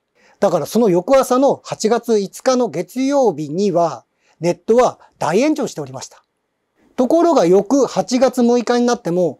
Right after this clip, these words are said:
地上波テレビのニュースやワイドショーで本件取り上げません。たかだかタレントのネットでのしくじりを勝ち組の集まりであるテレビはいちいち報道しないなんて反論があるでしょうか。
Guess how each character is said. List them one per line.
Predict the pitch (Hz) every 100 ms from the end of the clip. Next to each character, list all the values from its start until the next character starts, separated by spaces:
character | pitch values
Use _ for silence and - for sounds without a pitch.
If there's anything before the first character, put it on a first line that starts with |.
| _
地 | 180
上 | 185 254 247
波 | 254
テ | -
レ | 269
ビ | 202
の | 156
ニ | 190
ュ | 220
ー |
ス | 190
や | 170
ワ | 180
イ | 202
ド |
シ | -
ョ | 180
ー |
で | 214 160
本 | 247 240
件 | 156
取 | - 196
り |
上 | 233
げ | 240
ま | 240
せ | 247
ん。 | - _ _ _ _ _ _
た | 226
か | 311
だ | 302
か | 196
タ | 165 196
レ | 226
ン | 214
ト |
の | 214
ネ | 202 190
ッ |
ト | -
で | 220
の | 180
し | -
く | 170
じ | 147 147
り |
を | 143 135 _ -
勝 | 185
ち | 262
組 | 302 277 269
の | 254 220
集 | -
ま | 247 226
り |
で | 175
あ | 165
る | 143
テ | 233
レ | 247
ビ | 175 151
は | 123 185
い |
ち | - 262
い | 226
ち | 151
報 | - 208 233
道 | 202 214
し | 190 170
な | 160
い | 143 _ _
な | 196
ん | 240
て | 233
反 | 214 214
論 | 214 202
が | 208
あ | -
る | 165
で | 131
し | 135
ょ |
う |
か。 | -